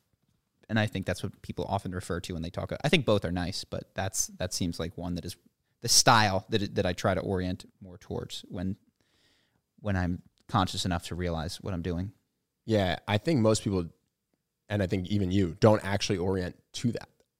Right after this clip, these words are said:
Speaker 2: <coughs> Like
Speaker 1: Uh, I mean, I kinda do. I'm, I'm, it's <coughs> a sauna every day, which is like, that glow after is, it's not a relative experience.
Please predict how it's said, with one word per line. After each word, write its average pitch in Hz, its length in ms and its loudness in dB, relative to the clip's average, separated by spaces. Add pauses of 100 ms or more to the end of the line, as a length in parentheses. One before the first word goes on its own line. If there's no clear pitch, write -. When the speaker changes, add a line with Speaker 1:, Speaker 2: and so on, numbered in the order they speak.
(120)
Speaker 2:
<coughs> 180 400 10
Like 131 240 6 (160)
Speaker 1:
Uh, 156 400 4
I - 60 -8
mean, 180 160 4
I 185 80 4
kinda 233 400 -2
do. 90 280 -4
I'm, 98 240 -2
I'm, 107 220 -8 (180)
it's - 340 -8
<coughs> - 0 -
a - 40 -2 (440)
sauna 139 580 8
every 131 240 4
day, 104 360 0 (340)
which 107 200 -4
is 95 200 -2
like, 87 280 0 (200)
that 92 200 0
glow 90 280 -2
after 85 360 -2
is, 87 280 -6 (1500)
it's 110 140 -4
not 104 140 4
a 90 60 0
relative - 640 -6 (320)
experience. 90 720 -4